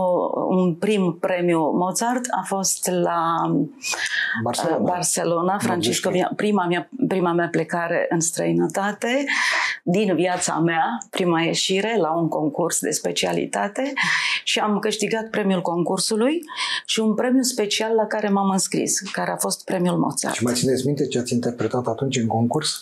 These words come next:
Speaker 1: Oh, sigur că da. Vorbim de, uh, arii din, uh, uh, Nunta lui Figaro, rol Susanna, apoi Răpirea din Serai, Regina Nopții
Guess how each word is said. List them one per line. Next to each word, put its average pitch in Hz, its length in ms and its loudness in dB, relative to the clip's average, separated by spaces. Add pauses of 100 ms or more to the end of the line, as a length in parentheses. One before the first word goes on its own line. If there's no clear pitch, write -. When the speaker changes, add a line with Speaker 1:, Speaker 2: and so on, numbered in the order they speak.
Speaker 1:
Oh, - 300 -2
sigur - 460 -2
că - 180 -4
da. 135 220 -2 (560)
Vorbim 170 600 0
de, 175 400 0 (320)
uh, - 320 -2 (340)
arii 170 280 2
din, 165 360 2
uh, 139 400 0 (760)
uh, - 760 -2
Nunta 180 380 2
lui 165 160 2
Figaro, 208 880 2
rol 160 180 0
Susanna, 220 920 2 (440)
apoi 185 600 0
Răpirea 180 380 0
din 175 200 2
Serai, 214 880 2
Regina 165 400 0
Nopții 196 1040 0